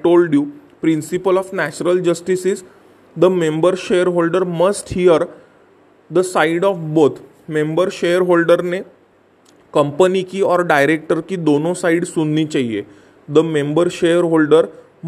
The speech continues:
must receive notice about meeting and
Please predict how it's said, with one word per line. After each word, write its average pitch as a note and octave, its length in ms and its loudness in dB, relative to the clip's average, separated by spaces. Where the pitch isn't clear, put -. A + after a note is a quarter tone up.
must F#3+ 400 -2
receive F3 420 0
notice D#3 420 0
about E3+ 440 2
meeting F3 500 -2
and F#3+ 280 0